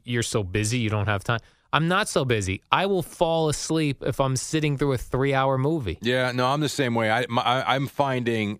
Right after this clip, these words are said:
Speaker 2: unless I'm really locked into a film, I, you know what? The shorter the better. Hour and twenty-five minutes, perfect.
Speaker 1: And I think every movie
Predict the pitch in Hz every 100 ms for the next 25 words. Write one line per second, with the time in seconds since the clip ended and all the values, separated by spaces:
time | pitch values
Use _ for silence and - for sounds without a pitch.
0 | - 110 113 127 147 120 107 113 127 131
1 | 127 110 107 - 104 101 104 85 - 87
2 | 78 73 - _ _ _ _ - - 107
3 | 123 113 117 123 107 120 95 95 - 123
4 | 127 104 80 92 85 82 110 135 135 113
5 | - 117 110 107 98 95 110 101 - -
6 | 92 76 - - _ - _ _ 151 165
7 | 208 220 170 - 180 196 233 190 160 165
8 | 170 131 123 123